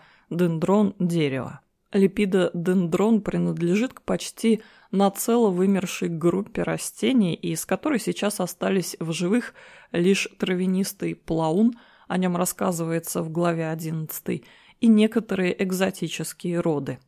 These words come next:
Среди растений каменно-угольного леса лепидодендроны, пожалуй, были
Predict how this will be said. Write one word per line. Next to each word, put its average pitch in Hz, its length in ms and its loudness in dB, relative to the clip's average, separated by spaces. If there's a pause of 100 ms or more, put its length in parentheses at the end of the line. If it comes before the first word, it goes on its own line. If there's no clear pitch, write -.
(140)
Среди 180 540 -2 (320)
растений 185 760 2
каменно-угольного 160 1400 -2
леса 180 440 0
лепидодендроны, 165 1080 0
пожалуй, 190 440 0
были 185 280 0